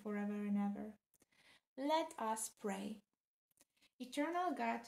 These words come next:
in whom mercy is endless and the treasury of compassion inexhaustible, Look kindly upon us and increase your mercy in us,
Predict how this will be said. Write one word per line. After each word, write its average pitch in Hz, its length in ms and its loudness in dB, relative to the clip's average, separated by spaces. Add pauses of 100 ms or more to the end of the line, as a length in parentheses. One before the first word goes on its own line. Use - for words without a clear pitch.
in 226 200 0
whom 220 220 2
mercy 220 380 0
is 214 240 -4
endless 226 500 -2
and 233 100 -2
the 233 80 0
treasury 269 480 0
of 254 160 -2
compassion 220 540 -2
inexhaustible, 214 840 -4 (420)
Look 285 360 4
kindly 285 320 2
upon 226 440 -2
us 214 200 -2 (180)
and 220 100 0
increase 247 500 -2
your 240 100 0
mercy 214 480 0
in 202 100 4
us, 202 400 0